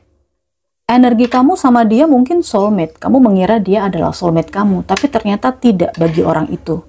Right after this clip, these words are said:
Karena orang itu dengan adanya vanity, itu seperti punya kebanggaan tersendiri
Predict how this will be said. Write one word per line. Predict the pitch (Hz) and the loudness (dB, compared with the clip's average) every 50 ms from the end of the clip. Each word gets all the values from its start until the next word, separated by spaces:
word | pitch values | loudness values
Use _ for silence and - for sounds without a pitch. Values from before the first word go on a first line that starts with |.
| - _ _ _ _ _ _ _ _ _ - | -20 _ _ _ _ _ _ _ _ _ -4
Karena | 220 220 240 277 269 233 | -2 2 2 2 2 2
orang | 220 220 220 214 | 2 0 -2 -2
itu | 214 269 233 | -2 -2 0
dengan | 214 180 185 180 - | 0 0 -2 -2 -2
adanya | - 180 175 175 170 175 175 175 | -2 -2 -2 0 0 0 -2 -4
vanity, | - - 202 190 185 185 214 262 247 - - 147 160 185 196 - _ _ _ _ _ _ _ _ | -4 -4 -2 -2 0 2 2 0 0 0 -4 -4 -4 -4 -8 -12 _ _ _ _ _ _ _ _
itu | - 247 240 208 202 | -4 -4 0 0 0
seperti | - - - - 214 208 - - 214 208 202 196 190 | -2 -2 -4 -4 -6 -6 -4 0 2 4 4 4 2
punya | 196 - 240 226 226 220 | 2 2 4 4 4 2
kebanggaan | 220 - 202 180 180 175 170 175 170 180 - - - 170 | 0 0 -2 0 0 0 0 0 0 -2 -2 -4 -4 -4
tersendiri | 170 156 160 170 - 185 190 175 170 180 175 180 170 175 165 160 180 240 285 | -4 -4 -4 -4 -4 -2 0 2 2 4 4 4 4 4 2 2 2 0 -2